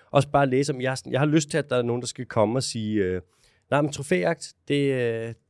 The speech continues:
det kan vi simpelthen ikke," altså nogle eksperter, og siger, "Det skal bare stoppe øjeblikkeligt, fordi det er dårligt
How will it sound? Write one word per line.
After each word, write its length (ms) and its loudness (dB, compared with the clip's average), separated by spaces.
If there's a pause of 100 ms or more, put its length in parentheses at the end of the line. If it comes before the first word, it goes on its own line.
(100)
det 80 2
kan 60 -4
vi 60 -4
simpelthen 240 -2
ikke," 180 -6
altså 140 -4
nogle 160 0
eksperter, 520 -2 (140)
og 120 -6
siger, 220 0 (360)
"Det 100 6
skal 140 -4
bare 460 2
stoppe 460 0
øjeblikkeligt, 480 -2
fordi 180 -10
det 140 -4
er 40 0
dårligt 380 0